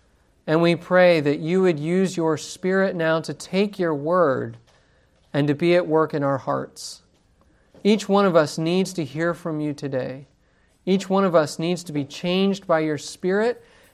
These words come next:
and we pray that you would accomplish those purposes because they bring glory to you, and those are things that are good for us.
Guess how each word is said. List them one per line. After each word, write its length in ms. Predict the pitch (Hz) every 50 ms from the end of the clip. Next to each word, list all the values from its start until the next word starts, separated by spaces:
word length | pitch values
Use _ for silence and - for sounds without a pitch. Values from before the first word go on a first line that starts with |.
| _ - -
and 120 | 147 147
we 100 | 156 151
pray 320 | 147 - - 180 185 180
that 160 | 165 160 151 -
you 240 | 143 131 156 185
would 140 | 190 196 180
accomplish 720 | 151 139 - - - - 196 208 202 196 202 196 180 - -
those 320 | - 160 170 180 185 170
purposes 800 | - - - - 196 190 190 190 156 143 - - 139 127 123 -
because 400 | - 139 131 - 156 156 151 143
they 100 | 147 139
bring 400 | 135 - - 165 180 185 190 180
glory 420 | 160 165 156 160 170 180 180 170 170
to 120 | - 160
you, 320 | 151 151 165 165 170 175 185
and 220 | 170 147 135 131
those 280 | 147 156 170 180 170 180
are 140 | 160 147
things 360 | 135 - - 165 160 160 147 -
that 60 | 143
are 60 | 135
good 340 | 123 120 127 143 151 143 139
for 200 | - 147 139 131
us. 480 | 123 117 120 - - - - - _